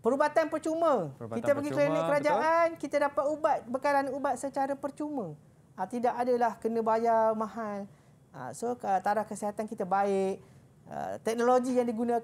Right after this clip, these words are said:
Speaker 1: pun canggih.
Speaker 2: Tinggi, betul.
Speaker 1: Okey, kalau kita sakit, kita pergi dapatkan rawatan di hospital kerajaan, maka kita, ah, boleh mengurangkan kadar kelahiran.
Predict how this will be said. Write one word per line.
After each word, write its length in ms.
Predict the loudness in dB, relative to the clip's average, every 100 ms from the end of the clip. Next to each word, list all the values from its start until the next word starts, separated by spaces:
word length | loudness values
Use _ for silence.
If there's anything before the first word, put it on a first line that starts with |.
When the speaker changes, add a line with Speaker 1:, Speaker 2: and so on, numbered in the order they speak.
| 0
Speaker 1:
pun 220 | 0 -2
canggih. 640 | -2 -2 -2 -2 0 2 0
Speaker 2:
Tinggi, 240 | 0 -2 -4
betul. 220 | -6 -4 -4
Speaker 1:
Okey, 220 | -2 -4 -2
kalau 240 | 0 0
kita 240 | -2 -6
sakit, 400 | -4 -4 -4 -8
kita 100 | -6
pergi 300 | -8 -6 -2 -2
dapatkan 340 | -2 -2 0
rawatan 420 | 2 2 0 -2
di 100 | 0
hospital 400 | -2 -4 -8 -6
kerajaan, 680 | -2 0 0 0 2 2 2 -2 -18 -20 -20 -16
maka 260 | -14 -14
kita, 420 | -14 -6 0 0 0 -10 -20 -6
ah, 160 | -4
boleh 420 | 0 0 0 -2 -4
mengurangkan 1400 | -4 -2 -2 -2 -4 -4 -4 -2 0 2 0 -2 -4 -2
kadar 540 | -2 0 0 0 -2
kelahiran. 720 | -6 -8 -8 -10 -12 -12 -14